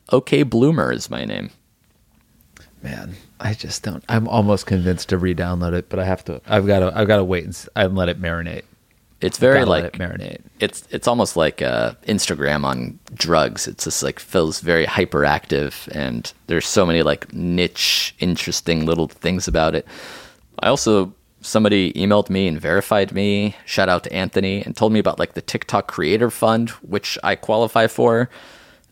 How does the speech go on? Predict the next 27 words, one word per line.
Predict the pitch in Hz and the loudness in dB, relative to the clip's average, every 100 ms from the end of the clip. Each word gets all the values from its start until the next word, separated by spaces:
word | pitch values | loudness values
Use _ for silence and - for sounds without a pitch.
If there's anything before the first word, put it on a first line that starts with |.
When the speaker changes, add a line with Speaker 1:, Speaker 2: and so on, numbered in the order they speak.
| - | 0
Speaker 1:
that | 87 87 - _ _ _ - | 2 2 -2 _ _ _ -12
the, | 95 - _ | -12 -12 _
TikTok, | - 131 123 - | -4 0 0 2
like, | 78 - | -2 -4
pays | - 92 110 95 - - _ _ | -4 -2 -2 -2 -6 -8 _ _
people | - 127 - 139 | -4 -2 0 0
to | - - | 0 -8
post. | - 101 123 - - - | -2 2 2 2 -10 -4
They | 90 | -4
pay | - - | -2 0
you | 110 110 | 2 2
per | - 107 | 2 2
view. | 87 78 104 | 2 0 0
So | 135 - | 0 -2
there's, | 82 87 - | 0 0 0
like, | 73 | -2
a | 85 | 0
world | 92 98 | 2 4
where | 85 78 85 - _ _ - | 4 2 0 -4 _ _ -8
if | - | 0
I | 87 | 0
post | - 101 92 - | 0 -2 -2 -6
popular | 92 85 101 78 | -4 -2 -2 -2
videos, | 78 92 101 | 0 0 0
they'll | - 82 | 0 -2
give | 87 87 | -2 -4
me | 82 | -6